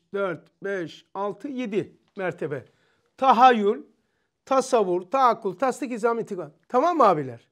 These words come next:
Yani buraya kadar tamam. Gelen hayalimize gelir veya düşüncelerimize gelir. O da ne yapar? İner aşağıya, vicdana iner. Vicdanda ne olur? Ya his olur, ya zihin olur.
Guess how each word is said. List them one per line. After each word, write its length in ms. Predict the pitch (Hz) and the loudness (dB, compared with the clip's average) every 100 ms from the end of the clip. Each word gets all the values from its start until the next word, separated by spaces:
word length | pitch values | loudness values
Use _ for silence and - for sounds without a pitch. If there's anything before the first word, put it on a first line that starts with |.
| _ | _
Yani 220 | 190 208 220 | 0 0 2
buraya 220 | 254 240 | 4 4
kadar 240 | 247 285 | 6 4
tamam. 340 | 269 220 139 - _ _ 190 | 6 6 4 -2 _ _ -12
Gelen 600 | 165 277 262 240 254 311 - | 4 6 8 8 6 0 -10
hayalimize 840 | - 247 262 269 269 269 262 247 | 2 8 12 12 10 6 0 0
gelir 520 | 294 226 196 - - _ _ | 2 4 2 -2 -14 _ _
veya 480 | 180 262 233 262 349 _ - | 2 8 8 8 4 _ -6
düşüncelerimize 760 | 285 - 285 247 240 220 196 196 | -4 0 0 4 8 8 6 -2
gelir. 440 | 160 127 110 - - | -4 -8 -12 -12 0
O 160 | 302 | 2
da 100 | 330 | 2
ne 120 | 330 339 | 0 2
yapar? 600 | 262 - 196 247 - - | 2 0 0 -2 -4 -8
İner 320 | 285 294 254 | -2 0 0
aşağıya, 760 | 208 190 - 170 156 151 170 - - | -2 -6 -2 -2 0 -2 -4 -8 -4
vicdana 560 | 226 302 220 247 214 180 | 0 0 2 2 4 2
iner. 400 | 151 120 - _ _ 190 | -2 -6 -16 _ _ -2
Vicdanda 480 | 302 277 311 302 311 | -2 0 -2 0 0
ne 80 | |
olur? 460 | 285 208 247 269 _ - | 2 2 0 -10 _ -16
Ya 500 | 196 269 285 269 - _ _ _ _ | -4 2 4 4 0 _ _ _ _
his 260 | 339 339 - | -2 -2 0
olur, 440 | 196 160 202 - - | 0 0 -6 -10 -2
ya 160 | 294 | 0
zihin 380 | 269 247 226 240 | 0 2 2 2
olur. 380 | 180 135 113 | 0 0 -6